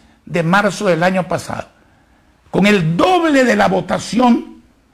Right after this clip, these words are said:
al partido correísta, que fue el segundo en la contienda. Tenemos el mayor número de prefectos y alcaldes del país, la estructura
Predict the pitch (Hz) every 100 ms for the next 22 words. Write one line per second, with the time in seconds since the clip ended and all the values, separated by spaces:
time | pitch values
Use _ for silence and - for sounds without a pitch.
0 | _ - 151 - 147 - 196 196 185 156
1 | 151 190 165 - 175 - - _ _ _
2 | _ _ - 123 165 165 - 131 143 156
3 | 147 139 135 - _ _ _ _ _ -
4 | 147 143 - 127 - - - - - _
5 | _ _ _ _ _ - 165 208 240 240
6 | 202 - - 160 165 170 165 214 202 220
7 | 196 185 185 165 - 208 196 190 170 160
8 | 156 190 190 165 165 160 160 175 - -
9 | - _ _ _ _ _ _ _ _ _
10 | - 190 180 208 208 - 262 285 269 285